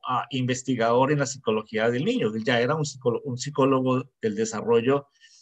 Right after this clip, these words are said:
y él había ya desarrollado trabajos, había publicado, ya tenía una historia. Pero en el año de mil novecientos, entre el año de mil novecientos cuarenta y seis y cuarenta y siete,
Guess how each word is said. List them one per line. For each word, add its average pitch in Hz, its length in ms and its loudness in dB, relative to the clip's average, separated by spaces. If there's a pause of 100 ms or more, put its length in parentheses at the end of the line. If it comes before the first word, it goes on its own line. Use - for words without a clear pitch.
(300)
y 139 320 2
él 127 100 2
había 139 380 4
ya 120 180 4
desarrollado 127 720 2
trabajos, 127 580 4
había 101 240 -6
publicado, 135 640 0
ya 113 140 0
tenía 123 300 -4
una 123 140 -2
historia. 113 600 0 (560)
Pero 156 220 8
en 156 80 4
el 160 100 6
año 196 240 6
de 208 100 8
mil 175 140 0
novecientos, 196 340 2
entre 135 220 -6
el 139 60 2
año 170 160 -2
de 190 60 -2
mil 160 120 -2
novecientos 160 640 -4
cuarenta 113 460 -4
y 110 60 -6
seis 127 260 -4
y 151 80 -6
cuarenta 123 400 -4
y 101 80 -10
siete, 160 640 -6